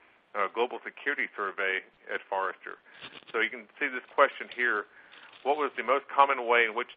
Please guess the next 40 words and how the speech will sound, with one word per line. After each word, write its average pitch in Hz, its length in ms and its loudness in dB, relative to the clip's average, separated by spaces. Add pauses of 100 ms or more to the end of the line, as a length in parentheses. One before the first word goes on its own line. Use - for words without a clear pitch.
(220)
a 104 160 -4
data 117 240 2
breach 107 240 0
occurred 107 480 -2
in 98 80 -10
the 104 80 -2
last 107 240 0
twelve 110 320 -2
months?" 98 240 -6 (480)
Thirty-nine 151 400 6
percent 139 240 -2
of 123 80 4
our 123 80 6
respondents 110 560 2
said 104 320 2
an 107 160 -2
internal 139 640 -4
incident 113 400 -4
within 107 160 -4
our 101 160 4
organization. 101 720 -4 (560)
If - 0 -
we 110 160 4
break 165 320 4
that 123 320 4
down, 123 400 4 (640)
fifty-six 147 480 0
percent 127 320 -4
of 107 80 -2
tho-, 123 320 4
of 98 240 -6
those 113 400 -2 (160)
said 107 160 -2
it 98 80 -4
was 92 80 -18
inadvertent, 113 720 -2
it 104 80 -2
was 82 80 -6
an 92 160 -6
accident, 110 480 2